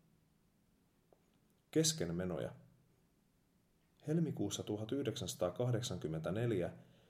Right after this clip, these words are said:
Etelä-Suomen Sanomissa julkaistiin pikkuuutinen,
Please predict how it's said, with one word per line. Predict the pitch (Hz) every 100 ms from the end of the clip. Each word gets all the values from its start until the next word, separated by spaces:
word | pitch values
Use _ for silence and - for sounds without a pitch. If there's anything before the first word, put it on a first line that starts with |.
| _ -
Etelä-Suomen | 127 131 110 95 87 87
Sanomissa | 110 113 104 - 87
julkaistiin | 95 101 78 78 - 80
pikkuuutinen, | 80 80 - 92 98 92 90 87